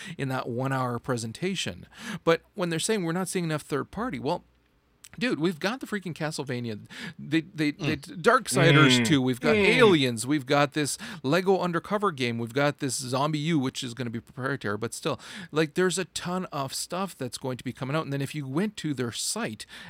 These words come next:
Speaker 1: and looked at all the games, y-, yeah, sure, they made a big deal about Batman, although justifiably, it,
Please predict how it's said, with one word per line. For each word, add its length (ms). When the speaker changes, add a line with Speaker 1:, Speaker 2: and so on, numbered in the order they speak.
Speaker 1:
and 300
looked 240
at 300
all 200
the 100
games, 500
y-, 240
yeah, 260
sure, 240
they 100
made 220
a 20
big 160
deal 200
about 180
Batman, 500
although 220
justifiably, 720
it, 160